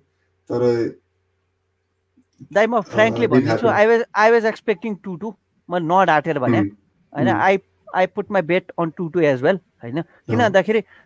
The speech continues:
Speaker 2: जित्ने मैले अहिले त्यो mentally अहिले अलिकति एउटा दुइटा ले-, गेमले गर्दा rattle भएको छ के टिम, होइन?
Speaker 1: उम्।
Speaker 2: अलिकति अहिले किन भन्दाखेरि त्यही टिम हो, बिस्तारै बनिरहेको टिम छ। Arteta also needs time, होइन? यो थियो,
Speaker 1: उम्।
Speaker 2: तर यो सायद एक रूपले मलाई अलिअलि best कुन रूपले भनिरहेको छु भन्दाखेरि यो चाहिँ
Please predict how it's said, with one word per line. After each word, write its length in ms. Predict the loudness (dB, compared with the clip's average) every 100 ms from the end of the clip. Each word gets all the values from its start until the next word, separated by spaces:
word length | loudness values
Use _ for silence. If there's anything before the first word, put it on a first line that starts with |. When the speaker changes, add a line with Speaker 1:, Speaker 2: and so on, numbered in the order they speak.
| -8
Speaker 2:
जित्ने 320 | -4 -2 0
मैले 240 | 2 2
अहिले 400 | 2 2 2 0
त्यो 280 | 0 -4 -4 -6 -10 0
mentally 640 | 0 2 0 2 0 0
अहिले 280 | 2 4 4
अलिकति 460 | 2 0 -4 0
एउटा 220 | 2 2
दुइटा 300 | 0 -2 -2
ले-, 220 | 0 -2 -4
गेमले 340 | -4 0 0 2
गर्दा 220 | 2 4
rattle 320 | 4 2 0
भएको 260 | -2 -2 -6
छ 20 |
के 100 | -8
टिम, 200 | -2 -2
होइन? 260 | 0 -2 -2
Speaker 1:
उम्। 320 | -2 2 2
Speaker 2:
अलिकति 320 | 4 2 0
अहिले 200 | 2 0
किन 160 | 0 -4
भन्दाखेरि 280 | -2 -2 0
त्यही 180 | -2 -2
टिम 180 | -4
हो, 80 | -6
बिस्तारै 360 | -6 -4 0 0
बनिरहेको 460 | 0 2 2 0
टिम 180 | -4 -6
छ। 80 | -4
Arteta 400 | 0 2 2 0
also 260 | 0 -2 -2
needs 280 | -4 -6
time, 220 | -4 -4 -2
होइन? 280 | -4 -6 -8 -14 -20 _
यो 180 | 2 4
थियो, 140 | 4
Speaker 1:
उम्। 100 | 2
Speaker 2:
तर 220 | 2 2 0 _ _
यो 140 | -2 0
सायद 280 | 4 2 4
एक 180 | 0 0
रूपले 240 | 0 2
मलाई 220 | 2 0
अलिअलि 360 | 2 4 4 4
best 380 | 4 2 2 -4
कुन 200 | -2 0
रूपले 260 | 0 -2
भनिरहेको 300 | 0 2 2
छु 80 | 2
भन्दाखेरि 300 | 0 0 0
यो 60 | -2
चाहिँ 240 | 0 0